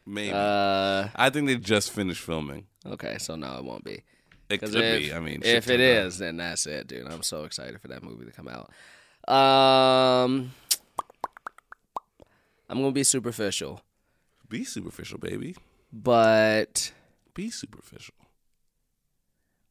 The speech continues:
Speaker 2: I'm, I'm ex-, I, I'm excited for, uh, Endgame.
Speaker 1: Okay.
Speaker 2: I'm excited for Endgame, and
Speaker 1: Okay.
Speaker 2: here's why. Um, I actually really did like Captain Marvel.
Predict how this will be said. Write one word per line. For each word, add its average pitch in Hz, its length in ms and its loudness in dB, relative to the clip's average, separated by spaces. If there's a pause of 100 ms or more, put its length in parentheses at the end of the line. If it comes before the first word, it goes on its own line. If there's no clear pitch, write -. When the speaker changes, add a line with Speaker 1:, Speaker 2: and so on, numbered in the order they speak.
(140)
Speaker 2:
I'm, 127 460 0
I'm 127 200 0
ex-, 120 200 -2 (100)
I, 151 300 4
I'm 143 180 0
excited 95 380 -4
for, 71 420 -8 (160)
uh, 78 280 -8 (100)
Endgame. 52 480 -10 (720)
Speaker 1:
Okay. 175 480 -6
Speaker 2:
I'm 147 140 -2
excited 151 260 4
for 127 80 -4
Endgame, 113 680 0
and 139 220 0
Speaker 1:
Okay. 156 80 2
Speaker 2:
here's 151 200 6
why. 78 260 -2 (920)
Um, 110 340 0
I 131 140 2
actually 131 300 0
really 107 220 -2
did 98 180 -4
like 95 200 -8
Captain 90 300 -10
Marvel. 90 480 -8